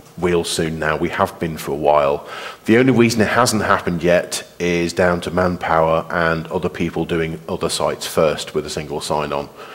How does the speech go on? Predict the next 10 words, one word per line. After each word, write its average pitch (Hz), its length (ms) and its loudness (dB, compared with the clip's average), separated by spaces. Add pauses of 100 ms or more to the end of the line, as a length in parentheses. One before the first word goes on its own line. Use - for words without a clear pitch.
(640)
Um, 80 540 4 (220)
so 87 460 4 (320)
if 120 260 2
you 120 100 6
have 117 280 2
a 113 40 4
Debian 98 400 4
Wiki 101 300 2
account, 90 600 0 (480)
um, 87 880 2